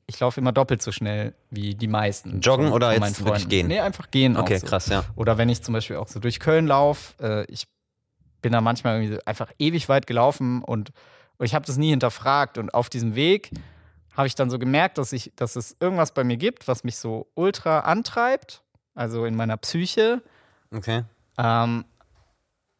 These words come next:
Speaker 1: was aber auf diesem Weg überhaupt nicht positiv war, weil als ich angefangen hab, den zu laufen, nach drei Tagen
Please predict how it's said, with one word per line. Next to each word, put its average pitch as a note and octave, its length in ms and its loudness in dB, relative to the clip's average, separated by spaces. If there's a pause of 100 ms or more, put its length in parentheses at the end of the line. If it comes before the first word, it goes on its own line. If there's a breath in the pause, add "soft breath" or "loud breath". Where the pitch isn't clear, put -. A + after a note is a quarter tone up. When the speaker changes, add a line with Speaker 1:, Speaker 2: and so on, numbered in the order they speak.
(140)
Speaker 1:
was C#3+ 260 2
aber D3+ 160 6
auf C#3+ 100 4
diesem C3 220 -2
Weg G3 160 4
überhaupt D3+ 260 4
nicht D3+ 160 -4
positiv A#2+ 540 -4
war, G2 180 0
weil G#2 220 -4
als A#2 180 -6
ich B2+ 160 -6
angefangen F3+ 380 0
hab, E3+ 100 -4
den D#3+ 140 -8
zu - 100 -8
laufen, E3+ 560 -2
nach B2 180 -4
drei C3 280 0
Tagen E3+ 480 -4